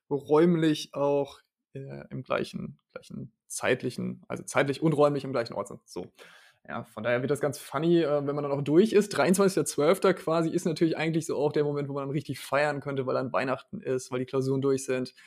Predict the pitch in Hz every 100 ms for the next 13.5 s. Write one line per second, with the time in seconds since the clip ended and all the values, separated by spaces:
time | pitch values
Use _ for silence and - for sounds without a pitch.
0 | - _ 139 160 143 147 143 139 - 147
1 | 156 - - 143 143 185 165 147 135 139
2 | 139 135 - - 127 127 127 131 135 135
3 | 131 135 139 139 135 131 147 165 - 143
4 | 135 135 147 180 - 170 151 - - 190
5 | 160 156 139 - 185 143 - - 131 131
6 | 143 151 - 143 139 _ - - _ -
7 | 139 139 - - 139 156 175 156 156 147
8 | 139 147 - 139 143 156 165 156 - 147
9 | 151 170 170 170 _ _ - - _ 143
10 | 160 156 156 151 - _ _ _ _ _
11 | _ _ - 147 143 139 170 208 - 190
12 | 180 160 147 156 - 165 170 160 131 135
13 | 135 - 135 131 131